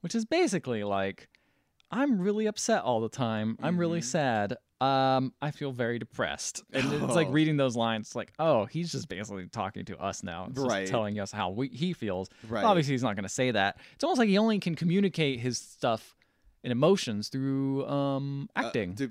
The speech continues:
Speaker 2: through, through fake,
Speaker 1: Through
Speaker 2: fakery.
Speaker 1: fake acting. Yeah,
Speaker 2: He,
Speaker 1: exactly.
Speaker 2: uh, later on, he has a line, 'cause he's, he's, uh, uh, he's, he has a line about this, and he's like, "It, I can't perform," 'cause later on, he's, he's directing Uncle Vanya,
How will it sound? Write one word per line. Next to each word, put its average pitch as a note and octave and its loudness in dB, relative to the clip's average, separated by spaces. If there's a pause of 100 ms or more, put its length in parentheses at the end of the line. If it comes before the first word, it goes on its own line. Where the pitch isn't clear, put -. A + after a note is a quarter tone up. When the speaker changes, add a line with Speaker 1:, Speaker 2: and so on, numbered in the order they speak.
Speaker 2:
through, C#3 -2
through C3 -2
fake, - -4 (180)
Speaker 1:
Through - 4
Speaker 2:
fakery. A2+ -4
Speaker 1:
fake F3 4
acting. F#2 -2
Yeah, A#2+ 2
Speaker 2:
He, G#2 -8
Speaker 1:
exactly. A2+ -2
Speaker 2:
uh, F3 0
later E3 2
on, D#3 0
he C3 -2
has B2 -2
a B2+ -2
line, G#2+ -4
'cause A#2 -6
he's, A#2 -8
he's, A#2 -6
uh, - -20
uh, - -14 (800)
he's, C3 -10
he C#3+ -4
has D3 0
a C#3+ -4
line A#2+ -2
about G2+ -4
this, G2 -6
and G2+ -10
he's G#2 -8
like, G2+ -6
"It, A2+ -6 (480)
I C#3 -2
can't F3+ -6
perform," B2 -6
'cause A2+ -10
later A#2 -6
on, G2+ -10
he's, G#2+ -12 (300)
he's A2+ -8
directing A2+ -6 (240)
Uncle G#2+ -8
Vanya, E2+ -14